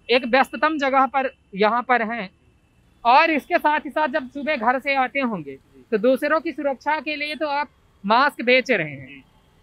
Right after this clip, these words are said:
Speaker 1: लेकिन खुद की सुरक्षा का ख्याल कैसे रखते हैं?
Speaker 2: अ, क्योंकि हम उनसे थोड़ा एक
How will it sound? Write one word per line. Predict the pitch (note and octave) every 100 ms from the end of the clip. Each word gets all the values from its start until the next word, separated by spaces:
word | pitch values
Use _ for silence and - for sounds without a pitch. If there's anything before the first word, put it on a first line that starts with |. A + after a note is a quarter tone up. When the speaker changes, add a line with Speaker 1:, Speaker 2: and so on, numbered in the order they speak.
| _ F#3
Speaker 1:
लेकिन | A3+ B3+ E4+ E4+ - _ -
खुद | C4 C#4+
की | E4+ F4
सुरक्षा | D#4+ D4 - D#4
का | F4
ख्याल | D#4 C#4 C4+ C#4+ D4+
कैसे | C4+ A#3 C4+
रखते | F3+ - C#3+
हैं? |
Speaker 2:
अ, | _ _ _ _ _ _ - - - D#3+ E3 E3+
क्योंकि | F#3 F#3+ G#3+
हम | G3+ A3 A#3
उनसे | A3+ F#3+ G3+ A3 A3
थोड़ा | G3+ G3+ G#3+
एक | G#3+ F#3